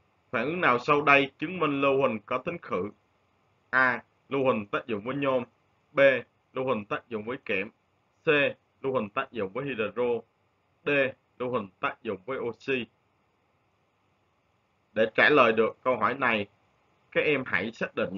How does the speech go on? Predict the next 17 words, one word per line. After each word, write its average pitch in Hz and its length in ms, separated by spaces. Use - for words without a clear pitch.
số 147 120
oxy 147 320
hóa 120 240
của 101 100
lưu 117 220
huỳnh 107 220
trước 165 160
và 98 160
sau 117 260
phản 101 240
ứng. 123 200
Trong 151 220
ba 139 180
phản 117 100
ứng 160 140
đầu 117 280
tiên, 139 220